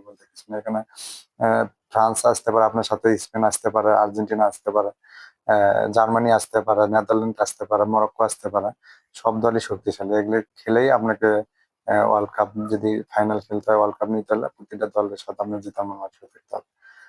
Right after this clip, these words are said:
এবং এখানে ব্রাজিলকেই মানুষ আগে, আহ, সমীহ করতো। এখানে আমার মনে হয় যে ব্রাজিল টিম, আহ, তেমন, আমার কাছে মনে হয় তেমন কোনো প্রতিপক্ষ না। হয়তো লাস্ট ম্যাচ গেম মরক্কোর সাথে হারলেও এখন তো আর ওই সময় নাই।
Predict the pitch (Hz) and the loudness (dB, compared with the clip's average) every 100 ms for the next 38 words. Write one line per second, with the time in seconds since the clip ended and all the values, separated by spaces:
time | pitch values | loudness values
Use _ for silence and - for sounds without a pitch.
0 | _ _ _ _ _ - 143 127 139 135 | _ _ _ _ _ -6 0 2 4 2
1 | 135 131 127 117 120 117 131 127 143 147 | 2 0 2 2 4 2 0 2 4 4
2 | 131 120 123 113 - - - 123 113 113 | 2 0 0 -4 -4 -4 0 2 4 6
3 | 113 - 60 58 58 - 120 117 - - | 4 2 -2 -2 -4 -4 -6 -6 -8 -4
4 | 113 113 104 107 131 113 117 117 117 110 | -2 0 0 0 0 2 2 2 2 2
5 | 110 113 110 107 107 - 107 104 - 107 | 2 2 0 0 -2 -2 -2 -2 -10 -10
6 | 107 _ _ _ _ - 113 104 55 - | -10 _ _ _ _ -6 -2 0 0 0
7 | - - 113 110 110 110 117 120 113 113 | 0 0 0 2 2 2 0 -2 -2 -4
8 | 110 107 107 104 107 110 - 98 98 - | -4 -2 -4 -4 -14 -16 -12 -6 -4 -4
9 | 107 - 120 107 117 113 - - - - | -4 0 0 2 0 0 -4 -20 -20 -2
10 | 113 110 - 123 120 - 113 117 120 117 | 0 2 2 0 0 -2 2 2 4 2
11 | 113 110 113 - 110 107 117 113 107 110 | 2 0 -4 -4 -2 0 2 2 2 0
12 | 104 120 113 117 110 110 104 - - 104 | 0 -4 0 2 2 0 -2 -12 -6 -2
13 | 98 92 | 0 -2